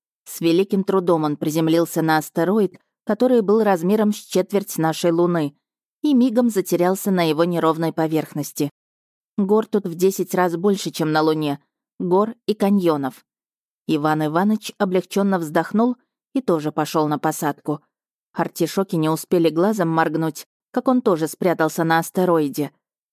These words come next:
Они покружили над астероидом, но приземлиться не решились. Все знают, что нет ничего опасней,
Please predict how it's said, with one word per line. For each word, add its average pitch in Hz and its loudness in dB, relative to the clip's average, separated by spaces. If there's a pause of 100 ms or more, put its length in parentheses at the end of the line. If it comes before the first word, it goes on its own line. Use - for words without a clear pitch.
(200)
Они 156 0
покружили 156 0
над 220 2
астероидом, 208 2 (300)
но 262 2
приземлиться 220 0
не 208 4
решились. 147 -2 (380)
Все - 0
знают, 151 -2
что - -4
нет 185 -2
ничего 175 0
опасней, 165 -2